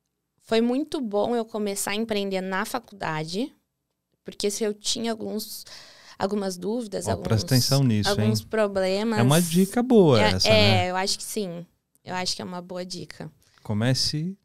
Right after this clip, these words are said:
Speaker 1: A empreender na faculdade, porque você tem grandes mestres com você, né? Então, você tem algum problema de marketing, você vai falar com a tua professora de marketing. Tinha problema
Speaker 2: Você tem suporte,
Speaker 1: É,
Speaker 2: tem
Speaker 1: você tem su-,
Speaker 2: mentoria.
Speaker 1: exato. E é uma mentoria que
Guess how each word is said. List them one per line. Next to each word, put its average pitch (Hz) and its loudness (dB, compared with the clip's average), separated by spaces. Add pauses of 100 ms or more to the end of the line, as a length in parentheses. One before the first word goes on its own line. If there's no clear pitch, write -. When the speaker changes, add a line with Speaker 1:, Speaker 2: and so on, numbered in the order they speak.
Speaker 1:
A 208 -12
empreender 214 -6
na 196 -10
faculdade, 202 -8
porque - -18
você 208 -6
tem 220 -4 (120)
grandes 247 -2
mestres 254 2
com 254 -4
você, 233 -2
né? 185 -6 (220)
Então, 190 -10 (380)
você 196 -10
tem 220 -6
algum 214 -8
problema 196 -8
de 180 -8
marketing, 208 0
você 175 -8
vai 185 -2
falar - -8
com - -10
a 175 -12
tua - -12
professora - -10
de - -10
marketing. 98 -12 (560)
Tinha 214 -2
problema 190 -4
Speaker 2:
Você 139 4
tem 151 4
suporte, 123 2
Speaker 1:
É, - 0
Speaker 2:
tem 117 4
Speaker 1:
você 127 4
tem 127 4
su-, 139 6
Speaker 2:
mentoria. 123 6
Speaker 1:
exato. 254 2
E 220 -2
é 220 2
uma 226 0
mentoria 240 -2
que 233 -8